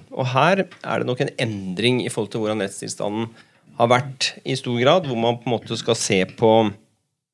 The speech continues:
eh, den arbeidsfrie perioden og kravene til den. På en måte, for når du er ute og reiser, så er du jo per definisjon ikke hjemme og kan gjøre som du vil,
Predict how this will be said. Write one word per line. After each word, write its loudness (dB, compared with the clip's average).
eh, 2
den 4
arbeidsfrie 0
perioden 0
og -6
kravene 0
til -2
den. 2
På -10
en -6
måte, -12
for -6
når 0
du 4
er 2
ute 0
og 4
reiser, 0
så -2
er 2
du 0
jo 0
per -8
definisjon -4
ikke 0
hjemme 4
og -4
kan -6
gjøre -2
som -6
du 0
vil, 2